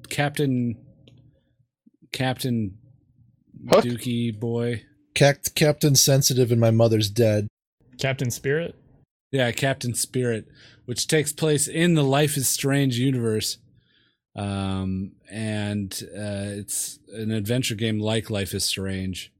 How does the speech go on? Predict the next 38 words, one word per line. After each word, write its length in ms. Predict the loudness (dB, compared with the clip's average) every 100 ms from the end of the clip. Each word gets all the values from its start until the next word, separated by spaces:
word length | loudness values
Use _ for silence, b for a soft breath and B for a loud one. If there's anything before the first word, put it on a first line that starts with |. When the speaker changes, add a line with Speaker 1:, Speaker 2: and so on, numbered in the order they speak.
| _ _ _ _ _ -8
Speaker 1:
where 140 | -2
you 100 | -2
play 260 | -2 0 0
this 200 | 0 -4
kid 220 | -2 -2
that 140 | -2 -2
looks 300 | -2 -2 -2
like, 180 | -2 -4
exactly 680 | -6 -2 0 0 -2 -4
like 320 | -4 -4 -6
Macaulay 400 | -8 -6 -6 -6
Culkin. 380 | -6 -10 -8 2
Speaker 2:
Ugh. 520 | 6 6 6 4 2
Speaker 1:
Um, 220 | -2 -8 -12 B B B _
Speaker 2:
Fucking 540 | 0 0 0 -4 -8
shoot 480 | -8 -8 0 2 2
me. 340 | -2 -8 -8 -10 _ -20 _ _ _ _ _ _ _ _ _
Speaker 1:
And 220 | -2 0 0
he 160 | 0
has 320 | 4 4 4
some 180 | 2 0
sort 200 | 0 -2
of 60 | -2
superpower, 640 | -2 -4 -4 -4 -4 -4 -2
but 200 | -4 -4
it 360 | -8 -8 -8
seems 320 | -6 -4 -2 -2
like 120 | -2
he's 200 | -2 -2
dealing 380 | -2 0 -2 -2
with 240 | -4 -8 b b b b
some 320 | -4 0 2 4
sort 300 | 4 2 2
of 80 |
fucking 720 | 0 -2 0 0 -2 -2 -2 -2
nineteen 420 | 0 -2 -2 0
nineties 460 | 0 -2 -2 -4
Hallmark 600 | -4 -2 -2 -2 -4 -8